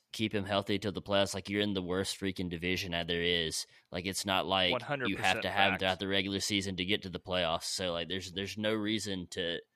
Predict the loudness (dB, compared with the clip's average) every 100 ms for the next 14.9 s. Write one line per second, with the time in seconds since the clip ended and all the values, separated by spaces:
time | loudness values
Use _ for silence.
0 | _ _ _ _ -10 -4 -2 0 0 0
1 | -2 -6 -10 -12 -12 -8 -2 -2 -2 2
2 | 4 4 4 4 4 2 0 -2 -6 -6
3 | -8 _ -20 -20 -20 -14 -12 -12 _ _
4 | _ -4 2 4 4 -2 -8 _ _ _
5 | _ 0 4 4 6 6 6 6 2 0
6 | 4 4 4 -4 -8 -4 -2 -4 -6 _
7 | _ -12 -8 -6 0 2 2 -2 -4 -2
8 | 6 8 10 6 2 2 2 0 -4 -10
9 | -10 -6 -2 6 8 8 6 -6 0 4
10 | 4 2 -6 -2 2 2 2 -2 -2 -2
11 | 0 -4 -4 -6 -14 -18 -20 -8 -2 0
12 | 0 -4 -6 -6 -4 -4 -4 -6 _ _
13 | -4 0 0 -2 -16 -12 -10 -8 -6 -4
14 | -6 -8 -14 -18 -20 -10 -6 -4 -6